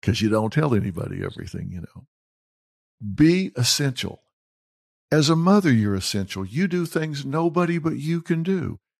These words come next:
If you work somewhere in an office, cultivate a skill that if you're gone, there is a missing element that they can't get by without.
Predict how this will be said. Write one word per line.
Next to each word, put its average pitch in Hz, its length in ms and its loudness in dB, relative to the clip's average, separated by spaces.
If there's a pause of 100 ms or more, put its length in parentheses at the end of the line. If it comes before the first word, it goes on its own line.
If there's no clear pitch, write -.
(280)
If 156 240 4
you 180 240 4
work 190 460 4
somewhere 123 760 4
in 143 140 4
an 143 120 -2
office, 151 480 2
cultivate 180 840 4
a 143 60 6
skill - 760 0 (680)
that 151 420 4
if 151 300 6
you're 165 400 6
gone, 139 720 2 (1300)
there 95 540 4
is 117 220 4
a 104 120 6
missing 127 540 4
element 143 460 4
that 110 180 0
they 160 160 4
can't 147 300 2
get 135 200 0
by 139 240 2
without. 135 640 0